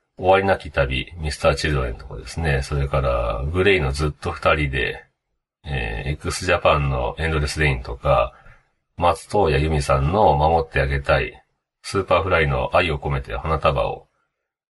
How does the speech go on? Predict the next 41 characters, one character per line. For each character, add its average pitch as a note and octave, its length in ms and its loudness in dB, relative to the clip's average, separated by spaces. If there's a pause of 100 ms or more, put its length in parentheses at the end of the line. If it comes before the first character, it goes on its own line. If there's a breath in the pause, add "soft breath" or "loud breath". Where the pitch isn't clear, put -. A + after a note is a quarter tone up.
(120)
え G#1 600 -8
ー、 - 20 -14
森 E2+ 220 0
山 F#2+ 220 4
直 F2 160 2
太 D#2 120 0
朗 C2+ 120 0
さ C2+ 100 -4
ん - 20 -4
の B1 120 -6
桜、 C#2 680 0 (1200)
エ F#2 100 0
ー E2 60 -2
ケ F#2 140 2
ー - 20 2
ビ D#2+ 140 2
ー - 20 -2
フ D#2 100 0
ォ D2+ 80 2
ー - 20 -4
テ D#2+ 100 0
ィ - 20 4
エ D2 60 4
イ C#2+ 40 -2
ト D2+ 80 -2
の F2+ 180 2
恋 F#2 220 2
す - 100 -4
る C#2+ 120 -2
フ E2 160 -2
ォ E2 60 4
ー - 20 2
チ F2 120 -2
ュ D#2+ 60 0
ン D#2 60 -4
ク D#2+ 160 -4
ッ D2 40 -10
キ - 200 -10
ー C2 40 -6
と B1+ 100 -6
か、 - 260 -4